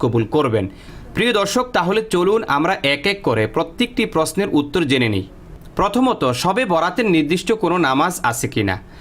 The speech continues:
দর্শক শ্রোতা, শবে বরাতের নির্দিষ্ট কোনো নামাজ নেই, তবে রাসূল সাল্লাল্লাহু আলাইহি ওয়াসাল্লাম যেহেতু হাদিস শরীফের মধ্যে বলেছেন,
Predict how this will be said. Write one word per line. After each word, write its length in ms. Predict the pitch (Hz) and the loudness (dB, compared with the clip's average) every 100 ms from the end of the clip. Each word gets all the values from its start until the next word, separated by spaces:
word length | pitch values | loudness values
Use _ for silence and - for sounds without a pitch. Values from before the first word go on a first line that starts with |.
| - - | -14 -2
দর্শক 360 | 131 170 233 233 | 0 2 0 0
শ্রোতা, 480 | - 269 147 127 - - | 0 0 0 0 -4 -14
শবে 340 | - - 202 262 | -4 -2 2 2
বরাতের 400 | 170 180 185 220 | 2 0 0 2
নির্দিষ্ট 440 | 160 151 185 185 | 2 2 -2 0
কোনো 240 | 165 170 170 | 0 2 2
নামাজ 400 | 123 127 123 110 | 2 2 0 2
নেই, 260 | 113 98 - - | 0 0 -6 -2
তবে 300 | 233 220 185 - - - | 2 2 0 -6 -14 -2
রাসূল 380 | 143 160 262 269 | 0 2 2 2
সাল্লাল্লাহু 540 | 226 165 160 214 202 | 2 2 4 2 4
আলাইহি 440 | 180 131 160 160 165 | 2 4 2 2 4
ওয়াসাল্লাম 480 | 143 135 190 190 | 4 2 0 2
যেহেতু 520 | 127 147 202 156 127 139 - - | 4 4 2 2 0 -2 -12 -4
হাদিস 340 | - 180 208 | -2 -2 0
শরীফের 300 | 240 226 247 | 0 2 2
মধ্যে 240 | 220 196 208 | 2 0 2
বলেছেন, 520 | 143 185 190 123 | 2 2 2 0